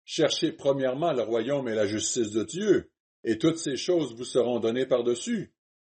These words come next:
Si vous voulez être une personne accomplie, vous devez avoir cet objectif,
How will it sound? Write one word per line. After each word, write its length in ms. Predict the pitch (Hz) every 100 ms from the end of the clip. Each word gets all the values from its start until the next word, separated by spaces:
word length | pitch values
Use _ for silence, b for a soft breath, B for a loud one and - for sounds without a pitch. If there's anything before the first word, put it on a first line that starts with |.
| _ _
Si 220 | - 180
vous 120 | 160 147
voulez 320 | 139 151 165
être 320 | 131 135 -
une 160 | 131 127
personne 480 | 151 - - 143 135
accomplie, 720 | 113 131 113 - 220 143 131 _ _ _
vous 100 | 120
devez 380 | 117 123 147 175
avoir 500 | 113 113 147 160 143
cet 360 | - 147 - -
objectif, 680 | 104 123 - - 226 160